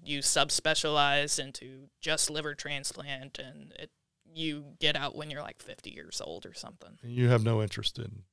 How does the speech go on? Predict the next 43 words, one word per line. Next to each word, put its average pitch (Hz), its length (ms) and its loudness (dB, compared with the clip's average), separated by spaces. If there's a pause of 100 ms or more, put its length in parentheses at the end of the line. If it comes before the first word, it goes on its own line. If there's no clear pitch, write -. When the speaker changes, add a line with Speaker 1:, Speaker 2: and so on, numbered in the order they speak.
(160)
Speaker 2:
being 117 220 -20
surgery? - 760 2 (340)
Speaker 1:
No, 233 240 10
I'm 226 180 10
good. 160 460 2 (240)
Speaker 2:
Why 160 120 -20
not? 180 200 -20 (480)
Speaker 1:
I 269 240 10 (720)
Speaker 2:
I, 190 140 0
I, 277 460 0
I 214 60 0
thought 196 340 0
this 165 240 4
was 131 160 2
always 123 360 8
the 131 100 2
dream, 117 560 2
that 110 240 -6
you, 135 220 -8 (140)
you 131 200 -4
actually 139 400 2
get 123 260 -8
paid. 117 320 4
Speaker 1:
Mm-hmm. 87 140 0 (560)
Speaker 2:
They 120 80 2
hand 170 240 4
you 170 80 6
a 131 40 6
sharp - 300 6
knife 117 260 0
and 117 80 -2
they 104 120 -2
pay - 160 -4
you 113 160 -2
to 107 80 -6
cut - 280 -4
people. - 340 -20 (560)
What 135 280 4
Speaker 1:
Yes. 156 540 10
Speaker 2:
could, 123 80 10
what 127 240 10
could 104 340 0
be 107 160 -16